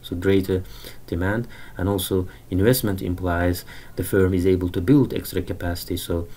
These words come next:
it can hire more people, so employment will increase, uh, the firm pay out well, uh, wages, greater wages, so factor payments in-, increase. As a result, with the factor payments increases the national income. That implies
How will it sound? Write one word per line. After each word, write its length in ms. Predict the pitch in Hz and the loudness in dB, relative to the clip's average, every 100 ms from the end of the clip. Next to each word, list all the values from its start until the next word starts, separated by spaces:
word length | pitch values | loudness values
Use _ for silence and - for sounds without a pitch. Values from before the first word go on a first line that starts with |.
| - - | -14 -6
it 200 | 92 - | -6 -4
can 320 | 95 87 87 - - - | -4 -2 -4 -8 -16 -6
hire 340 | - 95 92 | 0 4 4
more 160 | 123 156 | 4 4
people, 360 | 95 87 90 | 2 0 -2
so 320 | 92 95 92 92 - | 0 0 0 -2 -8
employment 500 | 98 92 117 175 113 | -4 0 4 4 4
will 140 | 90 85 | 0 -2
increase, 560 | 85 95 139 135 135 - - - - | -2 2 2 2 -2 -14 -18 -16 -10
uh, 160 | 87 85 | -6 -4
the 120 | 85 | -2
firm 540 | - 151 151 147 139 - - | 6 8 8 4 -4 -12 -4
pay 200 | 95 95 | 2 4
out 280 | 92 92 - | 4 2 4
well, 340 | 120 123 123 - - - | 4 4 2 -8 -16 -10
uh, 100 | 95 | -4
wages, 400 | 90 113 117 123 | 2 4 6 4
greater 380 | 95 98 127 120 | 2 4 4 2
wages, 380 | 113 110 107 110 | 0 0 0 -4
so 300 | - 95 95 - - | 0 0 0 -6 -14
factor 280 | - - 98 | -12 -8 -6
payments 440 | - 170 123 90 | 0 2 2 0
in-, 180 | 92 90 135 | -4 -4 -6
increase. 460 | 131 90 127 131 127 - | -8 0 6 6 4 -2
As 120 | 90 | 0
a 60 | |
result, 400 | 92 92 139 139 | 2 4 4 4
with 140 | 98 92 | 2 0
the 80 | 92 | 0
factor 280 | 143 135 | -4 -4
payments 420 | 101 95 92 92 95 | -4 -2 -2 -2 -4
increases 420 | 90 90 87 85 | -4 -2 -2 -2
the 120 | 85 | -4
national 360 | 90 98 101 131 | -2 -4 -2 0
income. 400 | 190 190 82 82 - - - - | 0 0 -6 -8 -14 -16 -16 -6
That 160 | - 190 | 0 2
implies 680 | 185 - 85 82 87 151 | 2 0 -2 -2 -2 -4